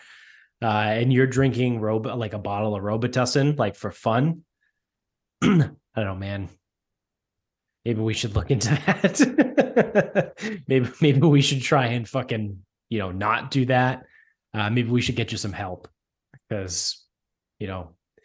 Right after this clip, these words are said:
you probably shouldn't be, like, thirty-four years old drinking a whole fucking bottle of <laughs> Robitussin.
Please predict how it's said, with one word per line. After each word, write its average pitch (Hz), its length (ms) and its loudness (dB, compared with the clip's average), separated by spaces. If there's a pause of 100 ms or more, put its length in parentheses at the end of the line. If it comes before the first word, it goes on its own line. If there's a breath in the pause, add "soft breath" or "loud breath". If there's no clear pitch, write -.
(260 soft breath)
you 131 80 -2
probably 139 380 4
shouldn't 131 320 0
be, 123 160 2
like, 110 220 -4
thirty-four 113 460 -4
years 104 300 -4
old 98 220 -4
drinking 107 280 -6
a 98 60 -6
whole 101 200 -6
fucking 98 300 -8
bottle 98 300 -6
of 98 60 -8
<laughs> 107 160 -4
Robitussin. - 680 2